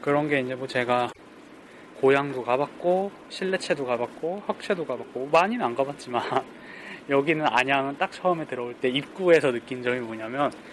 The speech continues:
약간 그 구청이나 시청 같은 느낌 있잖아요. 그러니까 약간 뭐 사무적인 그런 딱딱함? 그런 느낌을 좀 받았어요. 그래서 입구 들어오면서 되게 좀 뿜고 그랬는데,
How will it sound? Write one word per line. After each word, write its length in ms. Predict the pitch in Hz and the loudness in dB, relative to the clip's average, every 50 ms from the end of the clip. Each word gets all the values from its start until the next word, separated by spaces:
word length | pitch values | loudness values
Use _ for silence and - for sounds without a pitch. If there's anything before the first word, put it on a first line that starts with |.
| - - - - - - | -18 -20 -20 -20 -2 0
약간 320 | 131 135 - - 151 143 | 0 0 2 -2 -2 0
그 340 | 123 - 127 123 113 107 104 - - | 2 4 4 4 4 2 -2 -8 -8
구청이나 580 | - 147 151 - - - 226 214 196 185 170 160 | -2 -2 0 0 4 4 4 4 4 2 0 -2
시청 380 | - - 214 - - 262 233 | -4 -4 -10 -8 -6 -6 -4
같은 260 | 208 202 - - 180 160 | -4 -6 -8 -8 -8 -8
느낌 260 | 127 123 - 123 110 | -8 -6 -6 -6 -6
있잖아요. 440 | 107 - - 110 107 104 120 131 - - - - - - - - - - - - - - - - - - - - - - - - - - - - | -6 -8 -10 -10 -8 -8 -10 -10 -12 -14 -18 -20 -20 -20 -20 -20 -20 -20 -20 -20 -20 -20 -20 -20 -20 -20 -20 -20 -20 -20 -20 -20 -20 -20 -20 -16
그러니까 240 | - 143 123 147 131 | -16 -6 0 2 2
약간 260 | 123 - - 143 131 | 2 2 2 0 2
뭐 100 | 123 127 | 2 0
사무적인 580 | 120 - - 247 254 254 226 202 165 139 135 123 | 0 4 4 4 4 4 2 2 2 2 0 -4
그런 260 | 113 123 117 117 139 - - | -2 -2 -2 -2 -2 -6 -4
딱딱함? 480 | - 202 - - - - - 123 123 156 - - - - - - - - - - - - | -4 -2 0 0 -2 0 0 -2 -2 -2 -4 -12 -18 -20 -20 -20 -20 -20 -20 -20 -20 -16
그런 280 | - - - - 202 208 | 0 2 4 4 4 4
느낌을 280 | 202 - - 175 160 151 | 2 2 2 0 0 0
좀 120 | - 104 | -2 -4
받았어요. 640 | 95 - 117 113 107 - - - - 147 147 127 113 - - - - - - - - - - | -2 0 0 0 0 -2 -4 -4 2 2 2 2 2 -4 -10 -18 -18 -18 -20 -20 -20 -14 0
그래서 200 | - 151 147 156 | 0 2 2 2
입구 580 | 131 131 - - - 208 196 190 180 165 147 147 135 | 0 -2 -2 2 6 6 8 8 6 4 0 -2 0
들어오면서 420 | - 143 151 151 151 147 135 - | 4 6 6 6 4 0 -6 -8
되게 340 | - 127 123 139 135 139 131 131 | -10 -4 2 4 4 4 4 2
좀 160 | - 143 135 | -2 -6 -6
뿜고 420 | - 208 226 240 - - 208 165 | -4 -4 -4 -4 -4 -6 -10 -8
그랬는데, 540 | - - 120 113 113 110 107 123 143 139 - | -2 0 0 0 0 -2 0 0 0 0 0